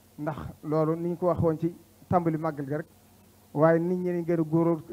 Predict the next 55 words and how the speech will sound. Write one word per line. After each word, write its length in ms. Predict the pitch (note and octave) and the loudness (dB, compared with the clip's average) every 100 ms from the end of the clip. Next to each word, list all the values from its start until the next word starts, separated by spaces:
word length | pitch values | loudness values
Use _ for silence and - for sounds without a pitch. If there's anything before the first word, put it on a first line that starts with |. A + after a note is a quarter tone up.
| - | 0
te 80 | |
daw 140 | E3+ E3 | 6 8
ndànk, 240 | D#3+ D#3+ D#3 E3 - _ _ _ _ | 6 2 0 -6 -12 _ _ _ _
te 80 | E3+ | -8
xam 200 | E3 F3+ | -6 -6
ne 120 | E3+ | -4
nit 180 | E3 F3+ | -2 -2
du 140 | D#3+ | 0
lekk 280 | E3+ F#3 F#3 | 0 0 4
lu 120 | F#3 E3+ | 4 4
du 60 | D#3+ | 0
wërsëgam. 320 | D#3+ D3+ C3 A#2+ _ _ _ _ _ | -4 -6 -12 -20 _ _ _ _ _
Kon 100 | D#3+ E3 | -6 -4
ñi 120 | F3 | -4
ci 60 | D3+ | -2
faatu 260 | D#3+ D#3 C3 - | -2 -4 -12 -14
suñ 120 | E3+ D#3 | -14 -12
bo-, 140 | D#3 E3 | -12 -12
suñ 120 | F3 | -12
bi 100 | D#3 | -12
ngi 100 | D3+ | -12
leen 120 | D3 C#3+ | -12 -14
di 60 | |
ñaar 220 | D3+ D3+ D#3 | -14 -12 -10
yàlla 240 | D#3 C#3+ D3 | -10 -12 -8
jéggal 260 | F3+ E3 | 0 4
leen 200 | D3 D3 D#3 - _ - - | 4 4 -2 -20 _ -20 -10
te 80 | D#3 | -4
tabbal 300 | F3+ E3+ D#3+ | -2 2 2
leen 100 | D3+ | 2
àjjana, 380 | D3+ C#3 C3 C3 - - _ _ _ | 0 0 -2 -6 -14 -20 _ _ _
ndax 140 | D3+ C#3+ | -6 -2
Sëriñ 200 | F#3 F3+ | 0 0
Tuubaa 160 | D3+ D#3 | 2 4
waxoon 400 | F3 E3 F#3 F#3+ | 8 8 8 4
na 80 | F3 | -2
ne 120 | B2 - - _ _ _ _ _ | -6 -12 -20 _ _ _ _ _
képp 180 | F3 - | -2 -2
koo 140 | F#3+ F#3 | 0 0
xam 140 | E3 | 0
ne 180 | D#3+ E3+ - _ _ _ - | -4 -8 -14 _ _ _ -6
ñëwoo 320 | E3 F#3 F3+ | 4 6 6
ci 120 | D3 | 6
wet 100 | D#3+ C#3+ | 2 4
siyaare 340 | F3+ E3+ D#3 | 4 6 4
sama 180 | C3 C#3+ | 0 -6
rek, 140 | C#3+ D3 - _ _ _ - | -8 -14 -20 _ _ _ -12
na 100 | E3+ | -10
nga 60 | E3 | -6
ko 80 | E3 | -2
jéggal 340 | D#3 E3 F3 F#3+ - _ | 0 2 0 0 -12 _
te 60 | F3 D#3 D#3 | -6 -6 0
defal 280 | E3 E3 C#3+ | 2 2 0
ko 120 | C#3+ | -2
texe 180 | E3 | -2